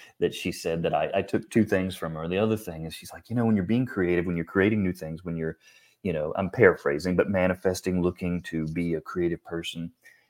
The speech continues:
you know, uh, just as when we're in the workshop making things, uh, you know, our spiritual life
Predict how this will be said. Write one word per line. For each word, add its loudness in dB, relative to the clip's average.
you 4
know, 4
uh, 4
just 4
as 2
when 6
we're 10
in 6
the 4
workshop 4
making 8
things, -2
uh, -6
you -4
know, 0
our -10
spiritual 4
life 2